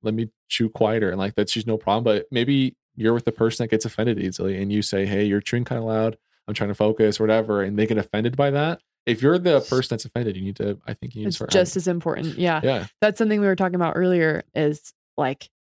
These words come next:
Speaker 2: at the end of, like, an open, honest conversation, you should feel great. And if you
Speaker 1: Yeah.
Speaker 2: don't, you're not done.
Speaker 1: Yeah, yeah.
Speaker 2: You're not done talking.
Speaker 1: I think that's really important.
Speaker 2: And so that's, like,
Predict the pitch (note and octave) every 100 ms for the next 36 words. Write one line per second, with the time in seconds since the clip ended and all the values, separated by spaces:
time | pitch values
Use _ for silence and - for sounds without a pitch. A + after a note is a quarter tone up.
0 | _ - E3+ G3+ - D#3+ F3+ G3 F#3 F3+
1 | D#3+ D#3 - E3 E3 C3 D3+ D#3+ - -
2 | - _ - D#3+ - E3+ E3 D#3 D#3 -
3 | G#3+ G#3 - F3 F#3+ F3 F#3 E3 - E3+
4 | D#3 D#3 - - F#3 - A2 A2 E3 G3
5 | _ F3+ E3+ - - - - C3 B2+ -
6 | - A#2 G#3 F#3+ F3+ E3 D#3 - D#3+ A2
7 | G#2+ - G2+ F#2+ G#2+ G2+ - _ G#3 G3+
8 | A3 G#3 F#3+ F#3 _ _ - G#3 G#3 -
9 | D4